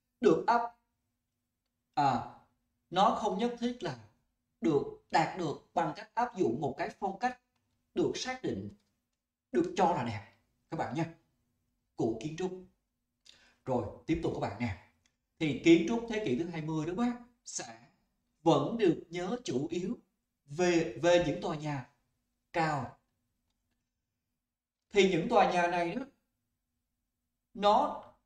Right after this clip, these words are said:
có khả năng trở thành hiện thực. Ý tôi nói rằng các bác là cái sự xuất hiện của những tòa nhà này đã trở thành hiện thực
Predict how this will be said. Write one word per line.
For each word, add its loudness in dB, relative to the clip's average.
có 4
khả 0
năng -4
trở 2
thành -8
hiện -6
thực. -6
Ý 4
tôi 0
nói 0
rằng -2
các -8
bác -10
là -4
cái 4
sự 0
xuất -6
hiện -2
của -6
những -4
tòa -2
nhà -4
này -2
đã 4
trở -2
thành -12
hiện -6
thực -4